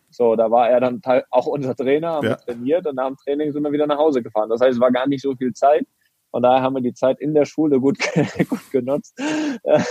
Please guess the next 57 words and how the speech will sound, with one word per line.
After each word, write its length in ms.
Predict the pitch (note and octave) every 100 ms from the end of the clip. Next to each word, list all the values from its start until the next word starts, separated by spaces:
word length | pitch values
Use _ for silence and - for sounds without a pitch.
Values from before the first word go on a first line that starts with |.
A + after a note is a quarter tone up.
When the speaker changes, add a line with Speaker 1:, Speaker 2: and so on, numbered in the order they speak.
| D3+ A2+ B2+
Speaker 1:
Und, 220 | B2 - -
äh, 340 | A#2 A2+ A2+ - - - _ _
ja, 340 | - G#2 B2+ C3 - _ F2+
ich 60 | -
meine, 180 | G#2+
so 160 | A2+ A2+
wie 80 | B2
es 100 | A#2
in 80 | A2+
der 60 |
Schule 260 | G#2+ A#2+ A#2
nun 120 | A2+
mal 120 | A2+
ist, 160 | A#2+ -
ne, 120 | A2
da 80 | A2
hast 120 | A2
du 60 | A2+
nun 80 | A2
mal 100 | A2
mit 160 | A2
anderen 260 | - A#2 A2+
zu 100 | A2+
tun, 280 | G2 C3 C#3
hast 180 | A#2 -
einen 120 | A2
anderen 200 | F2+ G#2
Einfluss 480 | - A#2+ C3 - B2
auch. 320 | - B2+ C3 -
Und, 180 | - G#2 G#2 -
äh, 640 | A2 G#2+ G#2+ G#2 G#2 G#2+ G#2
es 220 | - -
war, 500 | A2 A2 G#2+ G#2+ G#2
war 160 | A#2 A2+
auch 140 | -
schon 220 | - A#2
das 120 | A2+ -
eine 280 | G#2+ A2+ A2+
oder 180 | G#2+
andere 220 | A2 A2 A2+
Mal 260 | A2+ A2
so, 260 | A2 A#2+ A2+ _ _ _ _ _
äh, 340 | - A#2+ A2+ A2+
dass 180 | A2+ A#2
man 140 | A2
mal 100 | A2
auch 120 | A2+
mal 100 | A2+
eine 140 | A2 A2
Stunde 380 | - A#2+ A#2+
weggelassen 520 | A2 B2+ B2+ B2 B2+ B2
hat, 180 | C3 - A#2
die 100 | A2
einem 160 | A2
jetzt 140 | A2+ B2+
nicht 100 | B2
so 240 | A#2+ A2